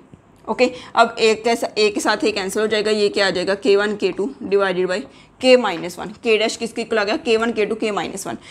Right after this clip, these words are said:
मीन्स जो हमारा के डैश है वो डिपेंड ही नहीं कर रहा। ओके, जो के डैश है वो ए की कॉन्सेंट्रेशन पे डिपेंड ही नहीं कर रहा। ओके, so ये क्या होता है हमारे पास?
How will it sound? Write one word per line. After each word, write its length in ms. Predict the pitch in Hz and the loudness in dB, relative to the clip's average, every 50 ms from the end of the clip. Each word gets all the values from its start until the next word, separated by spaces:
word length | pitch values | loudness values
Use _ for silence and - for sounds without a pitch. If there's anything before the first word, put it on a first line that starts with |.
| - - - - | -20 -18 -4 0
मीन्स 280 | 262 277 302 320 311 262 | 2 4 4 4 4 2
जो 160 | 233 277 285 | 2 2 2
हमारा 300 | 392 381 254 240 233 254 254 | 2 2 2 2 2 0 0
के 180 | 254 247 226 220 | 2 2 4 6
डैश 220 | 220 214 220 254 | 6 4 4 4
है 60 | 220 | 4
वो 100 | 226 240 | 4 4
डिपेंड 360 | 247 254 247 254 240 220 214 | 4 4 2 2 0 0 0
ही 80 | 233 240 | 0 0
नहीं 120 | 247 233 | -2 0
कर 140 | 240 208 175 | 0 -2 -2
रहा। 160 | - - - - - _ _ _ _ _ _ _ - | -2 -6 -12 -16 -18 _ _ _ _ _ _ _ -12
ओके, 200 | - - - - - - - - - 226 | -6 -4 -4 -4 -4 -8 -18 -16 -4 0
जो 100 | 240 - | 0 2
के 180 | - 254 220 208 | 4 6 4 6
डैश 240 | 202 202 202 - 247 | 4 2 0 0 0
है 60 | 233 | 0
वो 140 | 254 262 - 233 | 0 0 2 2
ए 120 | 233 220 | 2 2
की 140 | 208 233 247 | 2 0 -2
कॉन्सेंट्रेशन 640 | - 240 196 185 185 233 202 196 208 233 240 202 185 | -2 -2 -2 -2 -4 -4 -4 -4 -4 -4 -4 -2 0
पे 80 | 247 | 0
डिपेंड 340 | 247 247 240 233 214 202 196 | 0 2 2 2 0 2 0
ही 60 | 220 | 0
नहीं 100 | 220 214 | 0 0
कर 160 | 208 202 175 - | 0 0 -2 -2
रहा। 120 | - - - - - - - - - | -4 -8 -12 -16 -20 -20 -20 -6 -4
ओके, 220 | 233 233 233 285 285 - - - - | -2 0 0 0 0 -2 -6 -14 -2
so 220 | - 285 294 294 - - 226 | 0 2 2 2 0 0 0
ये 140 | 240 247 247 | 0 0 2
क्या 160 | 247 254 254 | 2 2 2
होता 240 | 339 339 - - 202 | 2 0 0 0 0
है 100 | 214 320 | 2 2
हमारे 260 | 311 226 - 190 190 | 2 2 0 0 0
पास? 280 | - 208 330 330 - | 0 0 -2 -2 -4